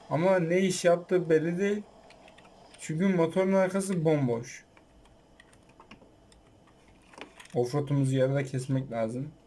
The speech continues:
Şu arabamızla. Neyse artık markası bilinmiyor ama. Yarıda kesmek zorundayım. Burada bir traktör görmüştüm ben.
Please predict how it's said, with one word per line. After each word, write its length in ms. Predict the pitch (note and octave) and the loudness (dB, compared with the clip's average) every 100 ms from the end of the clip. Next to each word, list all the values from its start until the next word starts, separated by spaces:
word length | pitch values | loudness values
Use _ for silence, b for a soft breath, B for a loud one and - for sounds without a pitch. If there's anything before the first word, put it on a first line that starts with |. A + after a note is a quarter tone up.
| - | -20
Şu 220 | - - B2 | -20 -4 0
arabamızla. 720 | A#2+ A2+ A2 A2 G#2 A#2 C3 | 2 0 -2 -4 -6 -4 -2
Neyse 400 | C3 A#2+ A#2 A2+ | -2 -2 -2 -2
artık 360 | A2+ - - | -2 -6 -12
markası 520 | - A2+ A2+ G#2+ - A2 | -6 -6 -6 -10 -12 -12
bilinmiyor 440 | A2+ A#2 A2+ G#2+ | -8 -4 -2 -2
ama. 240 | B2+ D3+ - - B B B B B B B B - _ _ _ _ | -2 -4 -8 -18 B B B B B B B B -20 _ _ _ _
Yarıda 320 | A#2+ B2+ C#3+ D3 | -2 0 0 -2
kesmek 400 | D3 C#3 D3+ C#3 | -4 -4 -6 -6
zorundayım. 540 | C3 A#2+ A#2 B2+ F3 - _ _ _ _ _ _ _ - | -4 -4 -4 -4 -6 -12 _ _ _ _ _ _ _ -8
Burada 320 | B2+ C#3 D#3 | -4 0 0
bir 240 | D#3 D3+ C3+ - | 0 -4 -6 -16
traktör 420 | - C#3 C3+ E3+ | -8 -6 -4 -6
görmüştüm 580 | E3 C3 A#2+ B2+ - A2+ | -4 -4 -6 -8 -6 -4
ben. 120 | C3 | -6